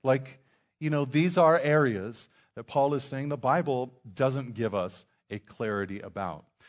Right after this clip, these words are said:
Musical preferences, fashion, politics, how we spend our money, uh, environmentalism, different parenting styles, taking Old Testament Jewish practices and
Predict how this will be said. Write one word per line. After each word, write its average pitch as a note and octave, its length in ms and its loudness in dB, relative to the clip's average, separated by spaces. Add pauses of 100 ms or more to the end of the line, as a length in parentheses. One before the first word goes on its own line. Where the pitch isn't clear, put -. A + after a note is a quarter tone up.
(140)
Musical D#3+ 540 -2
preferences, A2 920 -4 (140)
fashion, B2+ 760 -2 (120)
politics, A#2+ 840 -2 (200)
how D3+ 200 4
we C#3 180 -2
spend D3 460 -4
our B2+ 200 4
money, B2+ 500 -4 (540)
uh, A2 120 -2
environmentalism, C3 1200 2 (300)
different D3+ 320 -4
parenting D#3 600 -4
styles, E2+ 480 -10 (260)
taking D#3 400 -2
Old D#3 240 -2
Testament D3 560 -4
Jewish C#3+ 460 -4
practices C#3+ 800 -4
and A#2 300 -4